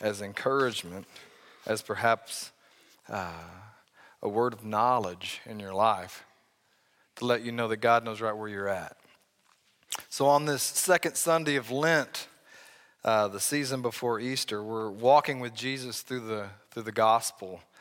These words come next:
of Luke. And today's scripture highlights the compassion and the mission of Jesus, and that is to forgive and to heal. <clears throat> And maybe because it's,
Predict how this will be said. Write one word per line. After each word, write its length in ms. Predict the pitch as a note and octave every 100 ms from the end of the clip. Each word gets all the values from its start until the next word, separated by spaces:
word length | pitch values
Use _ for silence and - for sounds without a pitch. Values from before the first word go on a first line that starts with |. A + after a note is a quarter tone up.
| - - - -
of 160 | G2
Luke. 300 | A2 B2+ A#2
And 100 | G#2
today's 360 | A2+ A#2+ B2+ A2+
scripture 420 | - D3 - A#2
highlights 720 | - D3 D#3+ C#3+ B2+ B2 -
the 120 | -
compassion 920 | - A2 G#2 B2+ C#3 D#3+ - F#3+ G3+ - - - - - - -
and 220 | A#2+ A2
the 80 | A2
mission 960 | A#2+ C#3 F#3 - - G#2+ G#2 B2 D3 - _ _ _ _ _ _ _ -
of 100 | G2
Jesus, 720 | F#2 B2 A#2+ F#2 D2+ - - - _ _ _ _ _ _ -
and 100 | A2+
that 140 | A#2
is 160 | A2+ -
to 120 | -
forgive 680 | - G#2 B2 D3 F#3 F#3+ D#3+ - - _ _ - - _ -
and 140 | G#2
to 60 | -
heal. 560 | - D3 B2 G2 F#2 - _ _ _ _ _ _ _ _ _ _ _ _ _ C#3+ -
<clears throat> 40 | F3+ E3 D3 C3+ A#2 F2+ _ _ _ - _ -
And 120 | A#2+ B2+
maybe 280 | E3+ G3+
because 320 | G#3 G3+ F#3+ D#3+
it's, 340 | C#3+ -